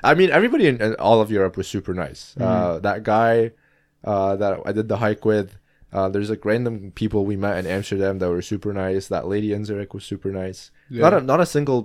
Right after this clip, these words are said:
Speaker 1: bad thing to say about the people
Speaker 2: Okay.
Speaker 1: over there.
Speaker 2: That's nice, yeah.
Speaker 1: Everybody is generally really nice, no
Speaker 2: Mm-hmm.
Speaker 1: ma-, even if you don't speak, uh, their
Speaker 2: Their,
Speaker 1: language.
Speaker 2: their language, yeah.
Speaker 1: They, they will try and <laughs> communicate with you.
Speaker 2: Yeah, I think, honestly, that's the biggest, like, uh,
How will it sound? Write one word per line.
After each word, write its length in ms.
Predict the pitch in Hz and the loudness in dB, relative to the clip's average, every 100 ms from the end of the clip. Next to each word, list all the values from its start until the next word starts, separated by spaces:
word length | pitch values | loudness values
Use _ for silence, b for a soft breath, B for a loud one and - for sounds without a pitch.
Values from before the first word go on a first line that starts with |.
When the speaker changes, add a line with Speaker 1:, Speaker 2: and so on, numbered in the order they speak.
| 113 | -4
Speaker 1:
bad 240 | - 104 - | 0 0 0
thing 140 | 101 | -6
to 60 | 95 | -6
say 180 | - 95 | -4 -2
about 240 | 90 90 | -2 -4
the 60 | 87 | -6
people 400 | 95 90 82 78 | -10 -8 -6 -6
Speaker 2:
Okay. 280 | - 107 120 131 | -4 -4 -4 -4
Speaker 1:
over 280 | 98 90 | -4 -2
there. 140 | 82 76 | -4 -4
Speaker 2:
That's 160 | 220 | -6
nice, 280 | 120 113 113 | -6 -6 -6
yeah. 220 | 156 139 117 | -6 -4 -2
Speaker 1:
Everybody 380 | 120 147 131 127 | 0 0 2 4
is 200 | 117 101 | 2 2
generally 500 | 107 98 95 92 90 | 0 0 0 -2 -2
really 240 | 92 85 | -4 -6
nice, 440 | 85 73 - - 120 | -8 -10 -12 -14 -8
no 140 | 110 | -4
Speaker 2:
Mm-hmm. 60 | 113 | -2
Speaker 1:
ma-, 140 | 98 | 0
even 220 | 123 131 | 0 0
if 120 | 139 - | -2 -4
you 80 | |
don't 280 | 113 117 110 | 0 0 0
speak, 420 | - 107 98 - - - - | -6 -8 -8 -10 -20 -16 -4
uh, 260 | 92 87 92 - - | 0 0 -2 -8 -12
their 160 | 92 95 | -6 -2
Speaker 2:
Their, 60 | 95 | 2
Speaker 1:
language. 300 | 113 113 117 | 4 4 4
Speaker 2:
their 140 | 110 | 2
language, 440 | 110 107 107 107 139 | 2 -2 -2 -4 -2
yeah. 300 | 110 107 120 - - | -2 -4 -8 -14 -18
Speaker 1:
They, 380 | 101 107 110 104 | -2 4 4 4
they 160 | 98 107 | 0 0
will 220 | 110 113 | 0 -2
try 240 | 110 98 | -2 -4
and 340 | 95 95 - 113 | -4 -10 -16 -16
<laughs> 40 | - | -10
communicate 560 | 120 127 123 - 127 | -4 -4 -2 0 0
with 200 | 117 107 | -2 -6
you. 100 | 101 | -4
Speaker 2:
Yeah, 240 | 107 113 110 - | 2 4 4 2
I 80 | |
think, 260 | 131 262 254 | 2 4 2
honestly, 340 | 120 156 202 226 | 2 0 2 0
that's 180 | 160 151 | 0 2
the 80 | 151 | -2
biggest, 720 | 110 113 139 160 139 - - | 0 0 0 0 -2 -4 -4
like, 380 | 107 104 - | -2 -2 -4
uh, 400 | 107 104 101 98 | -2 0 -2 -4